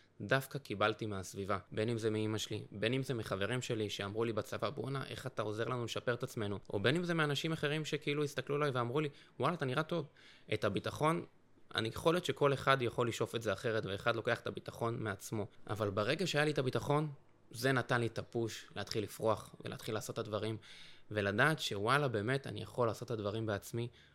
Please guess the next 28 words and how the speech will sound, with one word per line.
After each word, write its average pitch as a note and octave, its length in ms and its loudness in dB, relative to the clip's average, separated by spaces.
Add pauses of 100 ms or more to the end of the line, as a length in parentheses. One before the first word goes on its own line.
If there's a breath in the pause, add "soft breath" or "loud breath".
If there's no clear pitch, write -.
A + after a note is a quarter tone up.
(140 loud breath)
ואני A#2 260 6
לא G3 60 4
צריך A3+ 220 -2
את - 80 -8
האחרים A2 540 2
באמת, F#2+ 380 -2
אבל G#2 180 2
בסוף E3 340 -2
האחרים A#2+ 280 0
נותנים A2+ 260 -2
לי A2+ 60 0
את - 80 -6
הפוש. G#2 380 -4 (320)
היום B2 240 2
אני C#3 100 6
במקום A2 420 2
הזה, B2+ 200 2 (140)
שכן C#3+ 300 0
אני D#3 120 2
צריך B2+ 160 -2
את - 60 -6
הפידבקים, A2+ 520 -4 (180)
אבל G2+ 200 2
לא B2 180 6
הם B2 120 2
מה A2+ 80 2
שיובילו G#2 480 2
אותי, - 200 -2